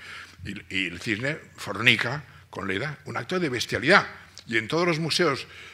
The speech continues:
respetables del mundo hay cuadros que se llaman Leda y el cisne,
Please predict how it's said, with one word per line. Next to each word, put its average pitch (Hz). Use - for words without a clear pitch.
respetables 143
del 156
mundo 156
hay 147
cuadros 131
que -
se 120
llaman 135
Leda 127
y 107
el 98
cisne, 120